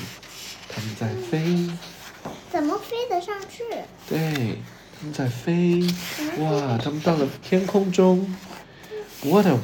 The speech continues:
Speaker 1: wonderful night.多么美好的一天啊。It is morning.James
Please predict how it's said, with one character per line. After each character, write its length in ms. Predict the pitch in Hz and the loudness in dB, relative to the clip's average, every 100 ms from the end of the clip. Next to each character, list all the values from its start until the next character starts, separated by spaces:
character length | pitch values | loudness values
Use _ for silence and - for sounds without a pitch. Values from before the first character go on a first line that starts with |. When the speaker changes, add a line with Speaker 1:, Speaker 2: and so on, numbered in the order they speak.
| 110 | 4
Speaker 1:
wonderful 680 | 156 185 156 123 - 101 98 | 4 4 4 2 2 0 0
night. 600 | 117 156 143 113 - - - - - - - - - | -2 0 -2 -4 -6 -10 -10 -10 -10 -10 -12 -16 -4
多 180 | 170 185 | 2 4
么 160 | 196 165 | 6 6
美 280 | 123 117 127 | 6 4 2
好 180 | 123 | 0
的 100 | 107 | 0
一 180 | 107 113 | 0 0
天 380 | - - 113 113 | 0 -2 -2 0
啊。 180 | 104 92 - - - - - - - - - | -2 -4 -12 -18 -20 -20 -20 -20 -18 -8 2
It 120 | 120 | 6
is 240 | 117 - | 6 6
morning.James 1600 | 123 180 214 165 98 90 - - - - - 120 117 113 117 - | 4 6 6 6 2 -2 -6 -12 -18 -20 -2 6 8 8 4 -2